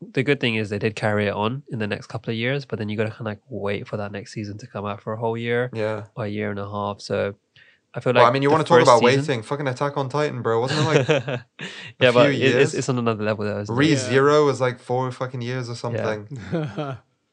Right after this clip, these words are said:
Speaker 1: Okay. Um,
Speaker 3: Funny
Speaker 1: should we
Speaker 3: story about twenty seventeen though. That's when I got to know Tala. <laughs>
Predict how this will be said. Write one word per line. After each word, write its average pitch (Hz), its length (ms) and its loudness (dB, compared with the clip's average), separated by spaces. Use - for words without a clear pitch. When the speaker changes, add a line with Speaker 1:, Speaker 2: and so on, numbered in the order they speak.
Speaker 1:
Okay. 123 240 0
Um, 110 580 0
Speaker 3:
Funny 220 200 0
Speaker 1:
should - 140 -2
we 208 60 4
Speaker 3:
story 196 120 2
about 165 200 -4
twenty 156 200 -6
seventeen 147 540 -6
though. 123 120 -10
That's 131 260 -10
when 131 380 -6
I 135 80 -8
got 143 180 -8
to 139 80 -10
know 123 120 -8
Tala. 123 340 -10
<laughs> 247 220 -12